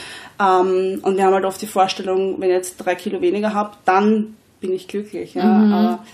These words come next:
Speaker 1: das ist es halt nicht, ja, und der Körper ist natürlich auch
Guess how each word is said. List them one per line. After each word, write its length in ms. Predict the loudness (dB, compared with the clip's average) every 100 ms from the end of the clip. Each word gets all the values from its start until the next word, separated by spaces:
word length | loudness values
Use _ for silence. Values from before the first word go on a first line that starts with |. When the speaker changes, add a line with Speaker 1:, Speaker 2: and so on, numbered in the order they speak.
| _ _ -16
Speaker 1:
das 160 | -12 -10
ist 120 | -10
es 160 | -10 -10
halt 180 | -8
nicht, 260 | -8 -10 -6
ja, 180 | -4 -4
und 100 | -6
der 60 |
Körper 320 | -8 -6 -6 -6
ist 120 | -10
natürlich 320 | -10 -10 -4
auch 280 | -4 -6